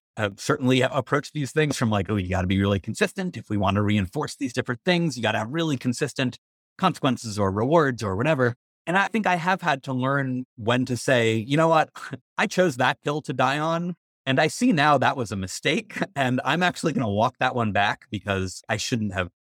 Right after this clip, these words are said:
that, that was a bad call on my end," right? So I, I, I think there is room for us to be fallible, to say, you know, "Hey, I just didn't assess this well, and I can, you know, take a step back and reassess and come up with a better plan." I think that's totally fine.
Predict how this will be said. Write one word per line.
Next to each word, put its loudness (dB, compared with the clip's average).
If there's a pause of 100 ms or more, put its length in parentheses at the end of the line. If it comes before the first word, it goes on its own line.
(140)
that, -6
that 2
was -4
a -6
bad -6
call -8
on -12
my -12
end," -14
right? -4
So 0
I, 0
I, 0 (520)
I -2
think 2
there 2
is 2
room 4
for 2
us -2
to -14
be -4 (100)
fallible, -2
to -12
say, -2
you -4
know, -4
"Hey, -2
I 0
just -10
didn't -4
assess -10
this -8
well, 4
and 0
I -4
can, -8 (260)
you -2
know, -8
take -2
a -8
step -4
back -4
and -4 (180)
reassess 0
and -6
come -4
up -4
with -4
a -12
better -4
plan." -2
I -8
think -12
that's -2 (160)
totally 4
fine. 0